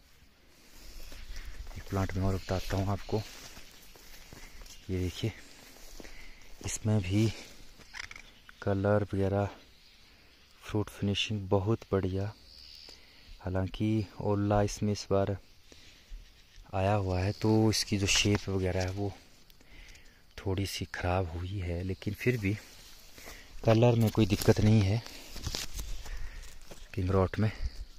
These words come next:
बहुत बढ़िया कलर है। तो किंग रोट छः हज़ार फीट की हाइट तक काफ़ी अच्छा हो सकता है, अच्छा विकल्प हो सकता है, चाहे रूट में लगाओ,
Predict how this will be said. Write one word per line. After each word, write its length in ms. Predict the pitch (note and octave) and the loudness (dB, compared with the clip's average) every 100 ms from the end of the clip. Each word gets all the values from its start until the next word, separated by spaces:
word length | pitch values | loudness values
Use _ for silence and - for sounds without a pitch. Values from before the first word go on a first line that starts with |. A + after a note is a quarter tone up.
| - - - - - - - - - | -20 -20 -20 -20 -20 -20 -20 -20 -2
बहुत 240 | G#2+ F#2+ - | 2 2 0
बढ़िया 280 | F#2 F2 D#2+ - - - - - - - - - - - - - - | -2 0 -2 -6 -6 -4 -4 -8 -20 -20 -16 -14 -16 -20 -20 -20 0
कलर 280 | F#2+ G2 F#2 | 4 6 6
है। 180 | G2+ A#2 - - - - - - - - - - - - - - - - - - - - - | 6 4 0 -8 -4 -4 -6 -10 -14 -18 -20 -20 -20 -20 -20 -20 -20 -20 -20 -20 -20 -18 -16
तो 80 | - | 4
किंग 180 | A#2 A2+ | 6 10
रोट 360 | A#2+ A#2+ - A2 A2+ | 12 10 8 8 6
छः 220 | - B2 | 8 8
हज़ार 220 | A2 G2 | 8 6
फीट 180 | - G2 | 4 -2
की 140 | - | 0
हाइट 180 | F#2 F#2+ - | 2 2 4
तक 320 | G2 - - - - - - - - - - - - - | 2 2 -10 -10 -18 -20 -20 -20 -20 -20 -20 -20 -6 2
काफ़ी 260 | A2 - A2 | 2 4 0
अच्छा 340 | - - - A2 | 0 0 4 6
हो 220 | E2+ F2+ | 6 0
सकता 360 | - F#2 - F#2+ | 0 -4 0 0
है, 60 | |
अच्छा 180 | F2+ G2 | 0 0
विकल्प 440 | F2 E2+ - G2 - - | -2 0 2 2 0 -4
हो 80 | D#2+ | -4
सकता 380 | E2 - - E2 | -6 -4 0 0
है, 160 | F2+ | 0
चाहे 200 | - F#2 | 0 0
रूट 320 | F#2 F2+ - | 2 0 -2
में 80 | G2 | -2
लगाओ, 280 | F#2+ F2+ | 0 -2